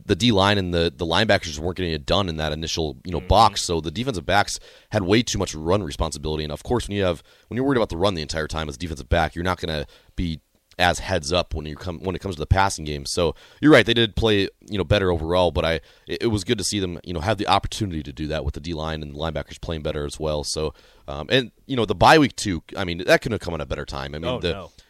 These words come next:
Speaker 1: the, the turnaround of the defense was magnificent, and, you know, all credit due to, to Mickey and Bill Busch, because, um, I didn't really think it was possible. I,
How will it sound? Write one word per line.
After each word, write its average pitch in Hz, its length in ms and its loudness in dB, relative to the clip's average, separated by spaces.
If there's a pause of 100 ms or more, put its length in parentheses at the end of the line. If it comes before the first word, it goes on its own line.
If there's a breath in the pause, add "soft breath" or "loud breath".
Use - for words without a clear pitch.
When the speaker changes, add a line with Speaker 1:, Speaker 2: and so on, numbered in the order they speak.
Speaker 1:
the, 107 180 0
the 110 160 -2
turnaround 147 420 2
of 80 40 -4
the 80 60 -6
defense 85 560 -4 (360 soft breath)
was 113 320 4
magnificent, 90 560 -2
and, 80 360 -4
you 104 80 -6
know, 78 160 0
all 143 180 10
credit 98 300 0
due 92 180 -2
to, 85 220 0
to - 160 -10
Mickey 87 460 -6 (200 soft breath)
and 82 160 -10
Bill 95 140 0
Busch, 85 600 -2
because, 82 460 -4 (380 soft breath)
um, 67 240 -10 (360)
I 135 120 6
didn't 190 100 2
really 180 140 2
think 170 140 -2
it - 20 4
was 151 80 4
possible. 104 560 0
I, 92 260 0